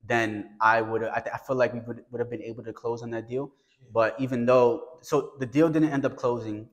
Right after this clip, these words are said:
Speaker 1: because he was a teacher, he worked in the D O E, and, um, he, he took a leave of absence from work. And you're not supposed to do that without telling, like, your lender or your bank that you're gonna do that,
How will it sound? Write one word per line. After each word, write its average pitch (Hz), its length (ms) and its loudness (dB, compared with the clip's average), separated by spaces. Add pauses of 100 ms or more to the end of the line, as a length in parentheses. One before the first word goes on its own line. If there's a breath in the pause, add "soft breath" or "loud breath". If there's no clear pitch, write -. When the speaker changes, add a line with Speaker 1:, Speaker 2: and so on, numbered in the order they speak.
(120)
Speaker 1:
because 104 540 -4 (380 soft breath)
he 131 100 -4
was 135 140 0
a 127 40 0
teacher, 123 420 -6
he 113 160 -10
worked 110 300 -4
in 107 120 -6
the 101 420 -2 (580)
D 117 180 -4
O 110 100 2
E, 110 320 -6 (420)
and, 104 540 -4
um, 95 560 -6 (400)
he, 143 140 -4 (120)
he 151 80 0
took 156 200 -2
a 127 40 2
leave 127 240 -2
of 104 120 0
absence 110 680 -4 (100)
from 98 240 -12
work. 107 440 -4 (280)
And 110 280 -6 (340)
you're 131 100 0
not 147 140 4
supposed 143 240 -2
to 127 60 -6
do 123 180 -2
that 104 420 -2
without 120 320 2
telling, 120 420 -2
like, 104 220 -6
your 101 100 -6
lender 107 500 -4
or 101 80 -6
your 98 160 -8
bank 104 420 -6 (440)
that 104 220 2
you're 107 100 -4
gonna 107 260 -4
do 135 220 2
that, - 380 -4